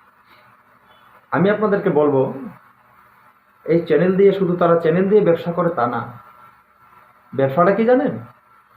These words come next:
মানুষের কাছ থেকে হাতিয়ে নিছে অসংখ্য অর্থ সম্পদ। মিথ্যা প্রবঞ্চনা দিয়ে,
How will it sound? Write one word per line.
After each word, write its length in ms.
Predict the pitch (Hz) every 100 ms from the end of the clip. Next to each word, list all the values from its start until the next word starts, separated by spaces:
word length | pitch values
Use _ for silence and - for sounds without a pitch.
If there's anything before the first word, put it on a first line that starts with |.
| _ - -
মানুষের 580 | 135 143 196 185 214 -
কাছ 280 | 170 -
থেকে 240 | 180 165 160
হাতিয়ে 440 | 139 151 180 175
নিছে 460 | 160 147 139 120 - - -
অসংখ্য 920 | 143 - - 208 208 208 - 156 135 - - _ _ _ _ -
অর্থ 340 | - 107 - 131
সম্পদ। 480 | - 107 104 - 95 - _ _ _ - _ - - - _ _ _ - _ - - - -
মিথ্যা 420 | 127 147 - 156 151
প্রবঞ্চনা 680 | 147 143 156 170 180 180
দিয়ে, 380 | 170 185 196 240